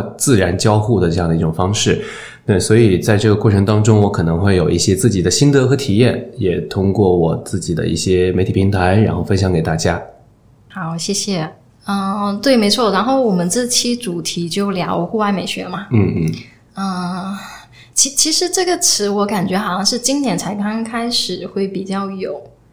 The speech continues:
Speaker 2: 以前好像大家不会太去归类说像户外啊，或者说什么去做这样一个界限的分别。比如说好像今年是因为很多人在关注这一块，然后比如说像一些社交媒体上，小红书或者是说微信、微博有很多很美丽的照片，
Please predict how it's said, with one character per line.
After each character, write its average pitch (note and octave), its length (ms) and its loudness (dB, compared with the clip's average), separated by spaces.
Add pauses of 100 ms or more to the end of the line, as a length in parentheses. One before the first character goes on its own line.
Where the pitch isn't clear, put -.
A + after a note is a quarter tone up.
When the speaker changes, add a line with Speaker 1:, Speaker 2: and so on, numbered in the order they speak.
(180)
Speaker 2:
以 G3+ 120 0
前 F#3+ 320 -2
好 A3 160 0
像 A#3+ 200 -2
大 A#3+ 120 0
家 A3 100 2
不 A3+ 180 -6
会 G3+ 180 -4
太 G3+ 260 -8
去 G3+ 200 -4
归 F#3 300 -2
类 F#3+ 140 -4
说 F#3 440 -8
像 F#3 360 -6
户 G3 220 -6
外 G3 180 -2
啊， E3+ 160 -6
或 F#3 140 -6
者 F3 60 -8
说 F#3+ 140 -6
什 F#3+ 100 -2
么 F3+ 80 -6
去 F#3+ 160 -8
做 F#3+ 160 -6
这 F#3+ 140 -8
样 F#3+ 100 -8
一 F3+ 60 -12
个 F3+ 80 -10
界 F3+ 240 -6
限 F#3+ 180 -6
的 F3+ 80 -6
分 G3+ 280 -6
别。 - 180 -10 (240)
比 F#3 80 -8
如 F3+ 80 -6
说 A3 140 -4
好 G#3+ 60 -2
像 G3+ 140 -2
今 A#3 160 -2
年 G#3 160 0
是 G#3 140 -4
因 A3 140 -4
为 A3+ 80 -4
很 F#3 160 -6
多 F#3 120 -4
人 F#3+ 160 -6
在 G3+ 160 -6
关 G#3 220 -6
注 A#3+ 100 -6
这 A3 120 -4
一 F3 100 -6
块， F3+ 260 -8 (220)
然 F#3 120 -8
后 G3 60 -4
比 F#3+ 120 -6
如 F3 40 -4
说 F#3+ 140 -6
像 G#3 140 -4
一 - 20 -4
些 G3+ 100 -6
社 G#3 220 -2
交 G3+ 160 -2
媒 F3+ 140 -4
体 F3+ 120 -6
上， F#3+ 300 -6
小 F#3+ 120 -8
红 F#3+ 180 -6
书 A#3 320 -6
或 A3+ 80 -4
者 F3+ 40 -4
是 F3+ 160 -6
说 F#3+ 140 -8
微 F#3 140 -6
信、 G3+ 160 -4
微 F#3+ 100 -2
博 F#3 140 -4
有 F#3 100 -6
很 F#3+ 100 -6
多 F3+ 80 -6
很 F#3+ 80 -6
美 F#3+ 200 -4
丽 G3 120 -4
的 F#3+ 80 -6
照 F#3+ 200 -6
片， G3+ 340 -8